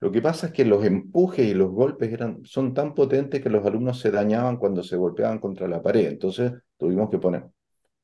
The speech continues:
Ajá, caramba, entonces esto no es,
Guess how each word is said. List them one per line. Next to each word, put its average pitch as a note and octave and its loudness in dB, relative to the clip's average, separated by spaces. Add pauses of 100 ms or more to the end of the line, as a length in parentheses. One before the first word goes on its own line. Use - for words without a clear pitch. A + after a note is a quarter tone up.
(1300)
Ajá, F2+ -2
caramba, G#2 0
entonces G2 -2
esto F2 -4
no F#2 0
es, B2 0